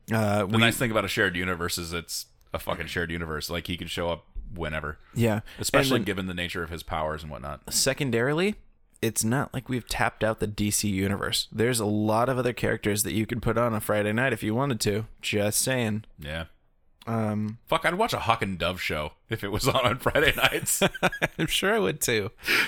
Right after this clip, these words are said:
Speaker 1: Like, we're both old people now, so we're probably not doing anything on the average Friday night. Support the old people, C W.
Speaker 2: Give me a show about Lex Luthor.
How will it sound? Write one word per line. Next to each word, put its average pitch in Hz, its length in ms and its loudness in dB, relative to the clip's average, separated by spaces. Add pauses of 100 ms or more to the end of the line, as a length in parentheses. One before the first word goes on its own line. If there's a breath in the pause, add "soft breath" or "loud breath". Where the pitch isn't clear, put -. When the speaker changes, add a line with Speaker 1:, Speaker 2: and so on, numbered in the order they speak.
(200 loud breath)
Speaker 1:
Like, 143 200 2 (360 loud breath)
we're 147 120 4
both 190 260 2
old 123 280 2
people 107 260 2
now, 98 340 0 (240 loud breath)
so 117 360 2
we're 127 400 -2
probably 113 360 2
not 104 180 2
doing 104 220 2
anything 104 280 0
on 101 140 0
the 98 80 0
average 107 300 0
Friday 101 260 2
night. 98 280 -2 (420)
Support - 420 0
the - 80 -2
old 101 160 0
people, - 400 -2
C - 160 0
W. 104 160 4
Speaker 2:
Give 214 100 2
me 359 80 -2
a 320 40 -2
show 320 160 -2
about 330 180 -4
Lex 208 220 -2
Luthor. 143 400 0